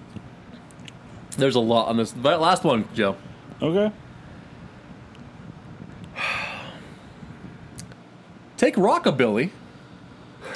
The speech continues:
Speaker 2: Uh-oh.
Speaker 1: And Jesse James. You pair them up with Hunter and Sean. Now, I'm gonna stop right here for just a second.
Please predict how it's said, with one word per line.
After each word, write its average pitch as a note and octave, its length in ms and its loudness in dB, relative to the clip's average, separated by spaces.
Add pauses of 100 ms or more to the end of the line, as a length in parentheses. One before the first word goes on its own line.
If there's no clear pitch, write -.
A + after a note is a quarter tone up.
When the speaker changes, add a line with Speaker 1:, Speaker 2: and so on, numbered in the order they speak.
(420)
Speaker 2:
Uh-oh. F#2 400 -4 (360)
Speaker 1:
And B2+ 120 2
Jesse A#3 280 4
James. A3+ 540 2 (2000)
You B3 160 4
pair F4 300 2
them A#3+ 160 4
up C#4 280 2 (1200)
with F#3 140 -4
Hunter B3+ 360 2
and A3 140 4
Sean. A3 420 2 (1600)
Now, F3 380 4 (100)
I'm F#3 100 2
gonna A3 80 4
stop A3 380 2
right G#3+ 220 4
here A3 140 4
for C3 100 0
just D#3+ 160 2
a A3+ 60 0
second. C3 320 2